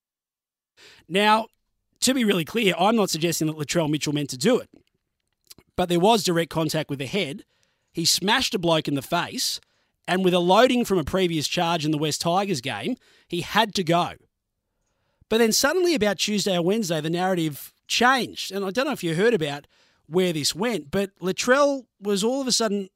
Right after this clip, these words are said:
a bit of a victim. And he'd been copying racial abuse on social media and had even received some death threats. Now, that is appalling and should be called out and reported to authorities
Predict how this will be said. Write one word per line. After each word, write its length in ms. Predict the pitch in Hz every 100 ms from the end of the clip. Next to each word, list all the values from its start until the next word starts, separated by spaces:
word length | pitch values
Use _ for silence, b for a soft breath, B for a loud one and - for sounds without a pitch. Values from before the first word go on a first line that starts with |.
| -
a 80 | 185
bit 120 | 190
of 100 | 170
a 60 | 170
victim. 500 | 247 - - - _ _ _ _ _ _ _ _ _ -
And 220 | 185 185
he'd 140 | 180
been 180 | 165 170
copying 580 | - 233 240 220 190 170 - -
racial 500 | 156 185 202 - 190
abuse 540 | 139 156 151 135 - -
on 200 | 151 143
social 340 | 147 127 139
media 400 | 165 269 226 87 - _ _ _ _ -
and 380 | 160 175 165 156 -
had 200 | 151 170
even 260 | 180 160
received 540 | 147 139 160 151 147 - b b b b
some 240 | - 147
death 240 | 180 233
threats. 280 | - 120 -
Now, 140 | 160 170
that 180 | 240
is 140 | 220 147
appalling 680 | 123 - 190 208 165 123 285 -
and 140 | 160
should 180 | - 147
be 100 | 135
called 400 | - 190 185 160
out 180 | 156 151
and 80 |
reported 400 | 143 131 156 147
to 120 | 127 143
authorities 560 | - 143 139 135 143